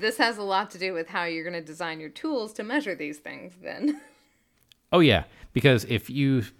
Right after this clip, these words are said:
Speaker 2: take your nice stainless steel, half inch thick,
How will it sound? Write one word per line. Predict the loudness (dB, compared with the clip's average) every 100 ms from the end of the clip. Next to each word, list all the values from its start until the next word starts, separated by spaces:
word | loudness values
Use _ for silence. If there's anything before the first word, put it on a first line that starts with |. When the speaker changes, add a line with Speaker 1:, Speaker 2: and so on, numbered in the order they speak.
| _
Speaker 2:
take | -2 -2 0
your | -2
nice | 0 0 -2 -6
stainless | -10 2 4 4 0
steel, | -2 -2 -2 -2 -4 -10 _ _ _ _ _ _ _
half | 2 2 4
inch | 0 0 -2
thick, | -2 -2 -6 -16